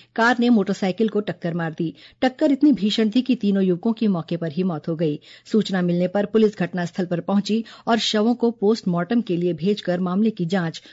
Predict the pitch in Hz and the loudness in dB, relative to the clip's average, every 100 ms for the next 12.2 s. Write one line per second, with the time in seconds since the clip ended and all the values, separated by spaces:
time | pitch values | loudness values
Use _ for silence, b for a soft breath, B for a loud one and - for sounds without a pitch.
0 | B - 180 156 156 147 156 160 147 - | B -2 -2 0 -4 -2 -4 -2 -6 -10
1 | b b b b b 285 226 233 208 208 | b b b b b -2 2 4 4 4
2 | 214 226 220 214 220 214 214 196 214 220 | 4 2 2 2 2 2 0 0 0 2
3 | 214 226 214 220 220 196 208 220 220 240 | 2 2 2 2 0 0 0 0 2 2
4 | 247 233 233 214 208 220 214 190 185 190 | 0 -2 -2 -2 -2 -2 -2 -2 -6 -6
5 | 185 226 226 247 202 208 214 202 196 190 | -2 0 0 0 -2 -2 -2 0 0 -2
6 | 196 226 220 - 233 220 180 196 196 190 | -2 -2 -4 0 0 2 0 -2 -4 -6
7 | 160 - 185 190 190 233 285 B B 262 | -8 -4 0 0 0 0 -2 B B -2
8 | 269 220 214 - 233 247 247 208 202 - | 0 -2 -4 0 2 2 0 -4 -2 -4
9 | 185 196 170 175 185 190 185 202 175 175 | -2 -2 -2 -2 -2 -2 0 -2 -2 -4
10 | 175 175 156 175 160 170 160 151 156 B | -6 -6 -4 -4 -4 -4 -2 -2 -2 B
11 | B 196 185 208 190 185 - 175 170 156 | B 0 4 4 2 -2 -2 -2 0 0
12 | 202 180 | 0 -2